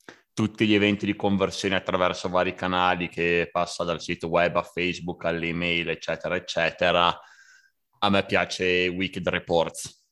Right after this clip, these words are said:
che l'ho già menzionato più e più volte qua dentro in questo podcast, che è quello che utilizziamo noi per, ehm, tracciare i, tutti i lead,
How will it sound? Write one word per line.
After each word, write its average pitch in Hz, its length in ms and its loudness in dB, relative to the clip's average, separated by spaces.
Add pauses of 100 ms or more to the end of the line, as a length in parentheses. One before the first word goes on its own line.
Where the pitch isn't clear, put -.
che - 120 -12
l'ho 87 120 -4
già 87 140 -2
menzionato 85 540 -4
più 87 220 -2
e 85 40 0
più 87 180 -2
volte 82 340 0
qua 85 160 -2
dentro 82 400 -4
in 85 80 -6
questo 85 560 -4
podcast, 92 880 2 (340)
che 110 100 -6
è 95 40 -6
quello 101 200 2
che 98 100 -4
utilizziamo 87 600 -2
noi 87 360 0
per, 82 380 2
ehm, 80 380 -2 (260)
tracciare 80 1080 -2
i, 82 520 -2
tutti - 360 -6
i 82 120 -2
lead, 85 580 -2